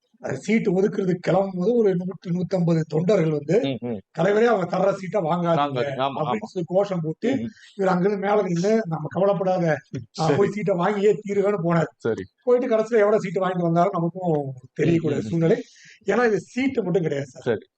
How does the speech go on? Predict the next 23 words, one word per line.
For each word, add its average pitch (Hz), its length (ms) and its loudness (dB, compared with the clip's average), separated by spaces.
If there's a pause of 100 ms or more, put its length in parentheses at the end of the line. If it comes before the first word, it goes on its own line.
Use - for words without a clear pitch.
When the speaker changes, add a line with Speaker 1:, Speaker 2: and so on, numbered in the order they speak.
Speaker 1:
அதுக்கப்புறம் 220 680 0
இருக்கக்கூடிய 208 400 0
ஒரு 185 60 4
விஷயங்கள் 165 400 -2
இருக்கு. 135 200 -4 (100)
Speaker 2:
ம். 113 140 -2 (180)
Speaker 1:
பொருளாதார 208 600 2 (380)
Speaker 2:
சரி. 104 320 -4
Speaker 1:
செலவுகள் 180 560 0 (120)
அதெல்லாம் 185 320 0
Speaker 2:
சரி. 190 40 0
Speaker 1:
இருக்கு 175 180 -2
இல்லையா? 156 240 2
Speaker 2:
ஓகே. 110 220 -2 (200)
Speaker 1:
இவங்க 165 220 0
என்னதான் 233 380 2
போய் 214 200 2
அங்க 175 160 -2
பேசினாலும், 175 540 -4
எந்த 160 200 -2
கூட்டணியிலும் 202 480 -2
போய் 202 140 -4
பேசினாலும் 175 480 -2